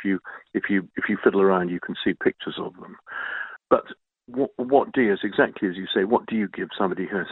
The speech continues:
who has everything? So the, the only, the only sort of observer's Christmas in the last century that I've got, um, th-, there was, there was some quite, there were some quite funny gifts exchanged, and some of them, oddly enough, were,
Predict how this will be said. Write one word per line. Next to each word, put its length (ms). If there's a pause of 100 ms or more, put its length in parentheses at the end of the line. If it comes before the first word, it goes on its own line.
who 140
has 240
everything? 480
So 80
the, 260
the 160
only, 220 (580)
the 120
only 320 (440)
sort 160
of 220
observer's 420
Christmas 460
in 140
the 80
last 320
century 360
that 140
I've 160
got, 280 (220)
um, 400 (160)
th-, 200
there 120
was, 220
there 100
was 160
some 100
quite, 340
there 80
were 160
some 100
quite 260
funny 220
gifts 380
exchanged, 580 (400)
and 120 (100)
some 160
of 100
them, 220
oddly 260
enough, 300 (400)
were, 300